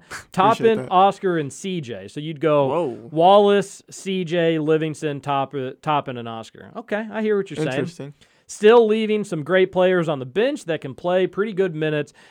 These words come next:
Speaker 2: and help the team become the elite status we've seen before. What do you guys think? We'll got to go talk to you later. So you'd have Wheeler and Reeves coming off the bench and Collins coming off the bench. Those would probably be your three first guys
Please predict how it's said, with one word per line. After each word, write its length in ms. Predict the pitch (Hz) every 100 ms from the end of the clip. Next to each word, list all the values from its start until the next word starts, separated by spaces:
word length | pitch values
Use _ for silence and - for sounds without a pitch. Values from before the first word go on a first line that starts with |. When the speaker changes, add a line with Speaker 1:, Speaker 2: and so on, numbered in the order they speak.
| -
Speaker 2:
and 140 | 139
help 180 | 147 135
the 80 | 127
team 220 | 147 135
become 320 | 127 139 131
the 80 | 127
elite 320 | 120 135 147
status 420 | - 139 131 123 127
we've 200 | 127 110
seen 300 | - 127 120
before. 380 | 107 - 113 90 _ _
What 100 | 269
do 40 |
you 60 | 269
guys 160 | 120
think? 220 | - 113 143
We'll 80 |
got 180 | 143 165
to 60 | 165
go 100 | 147
talk 220 | 151 139
to 60 | 143
you 100 | 139
later. 160 | 120
So 100 | 107
you'd 140 | 180 240
have 100 | 170
Wheeler 400 | 180 185 175 151
and 120 | 131
Reeves 340 | 143 139 127
coming 200 | 151 135
off 180 | 123 120
the 60 | 107
bench 400 | 131 131 120 - _ _ - _
and 300 | 156 143 135
Collins 420 | 151 156 151 123
coming 180 | 135 139 127
off 80 |
the 80 | 123
bench. 280 | 123 127 120
Those 220 | 143 131
would 120 | 110 107
probably 240 | 127 120
be 80 | 117
your 160 | 110
three 240 | 110 123 117
first 280 | 123 113 -
guys 400 | 120 120 107